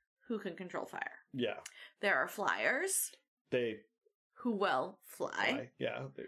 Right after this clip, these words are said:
Speaker 2: well, I mean, they hover.
Speaker 1: Yes. There are Fuzzies
Speaker 2: Mm-hmm.
Speaker 1: who can talk to animals.
Speaker 2: Right.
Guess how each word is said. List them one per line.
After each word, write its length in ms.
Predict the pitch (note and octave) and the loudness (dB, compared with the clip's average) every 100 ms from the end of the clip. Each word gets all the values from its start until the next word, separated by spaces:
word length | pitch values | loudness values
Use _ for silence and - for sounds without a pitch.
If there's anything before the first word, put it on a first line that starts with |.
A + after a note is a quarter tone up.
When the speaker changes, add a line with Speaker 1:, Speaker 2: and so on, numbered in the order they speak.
| E3+ | -2
Speaker 2:
well, 120 | F3+ | 0
I 40 | G#3+ | 2
mean, 120 | G3+ | 2
they 140 | F#3 | 2
hover. 500 | E3 F3 C#3+ A#2 - - _ | 2 0 0 -2 -4 -12 _
Speaker 1:
Yes. 400 | G3 - - - - | -2 -2 -6 -10 -2
There 260 | B3+ A#3 | 2 4
are 480 | - G#3 G3+ G3 F#3+ F#3+ - - - | 4 4 4 4 2 0 -10 -16 0
Fuzzies 1000 | G#3 E3+ F#3+ G3+ C4 F4+ C5 C5+ - - - _ _ | 2 2 2 0 2 4 2 0 -6 -8 -12 _ _
Speaker 2:
Mm-hmm. 460 | D3 C3+ C#3 C#3+ F#3+ G3+ - _ | 0 4 4 4 0 -2 -12 _
Speaker 1:
who 160 | D4+ C#4 | -2 0
can 260 | A#3 G3+ | 0 -2
talk 320 | G3 F#3+ E3+ - | 0 2 2 0
to 80 | |
animals. 640 | A#3+ C#3 C#3+ B2+ A3+ A#3 - - | 0 2 0 -4 -4 -8 -14 -4
Speaker 2:
Right. 360 | B2+ C#3 G#2 | 0 2 0